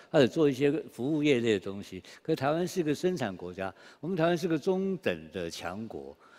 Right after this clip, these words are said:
这个中等的强国哈，那台湾的民主化程度是亚洲第一名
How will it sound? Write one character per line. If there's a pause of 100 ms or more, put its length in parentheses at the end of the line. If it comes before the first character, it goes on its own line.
这
个
中
等
的
强
国
哈， (280)
那
台
湾
的
民
主
化
程
度
是
亚
洲
第
一
名